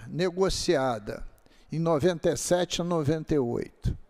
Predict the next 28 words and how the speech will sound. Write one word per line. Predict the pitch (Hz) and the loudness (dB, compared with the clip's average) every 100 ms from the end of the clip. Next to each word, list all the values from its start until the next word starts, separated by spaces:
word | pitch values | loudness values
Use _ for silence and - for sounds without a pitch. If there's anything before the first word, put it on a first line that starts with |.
| _ - - _ _ _ - | _ -20 -20 _ _ _ -10
e | 165 | -8
trazer | - 180 170 160 190 | 0 0 2 2 4
a | 180 | 4
valor | 160 170 175 196 | 2 2 4 2
presente, | - 196 170 123 143 120 - | 2 0 0 0 0 0 -4
só | - - 202 | -4 0 0
a | |
dívida | 180 175 208 202 196 | 0 -4 -2 -2 -2
com | - | 0
a | 180 | 0
União, | 214 226 214 151 110 101 - | 2 0 0 0 -2 -10 -6
a | 135 | -2
valor | 143 139 170 202 | -2 0 2 2
presente, | - 196 175 143 120 104 - - - _ _ - - - _ _ - | 2 -2 0 -2 -8 -10 -14 -16 -16 _ _ -20 -20 -20 _ _ -8
levando | 170 175 220 214 | -4 0 0 0
em | 208 | -2
consideração | 202 190 - 185 185 175 156 - 143 151 | -2 -4 -4 0 4 4 2 0 -2 -2
os | 180 175 135 | -2 0 2
índices, | 190 240 151 147 - - | 4 4 2 0 -2 -6
os, | 175 151 | -2 -2
os, | 151 135 131 - | -2 -4 -6 -10
os, | - 147 120 - - - - - - - - - - | -4 -2 -2 -2 -4 -8 -14 -20 -18 -18 -18 -20 -2
os | 156 139 156 | 0 2 4
índices | 233 190 - 170 | 2 2 2 2
de | 196 | 2
correção | - 214 214 190 170 - - 147 131 | 0 6 6 6 2 0 2 2 2
da | 127 143 | 2 2
dívida, | 123 196 156 117 110 | 2 2 2 0 -8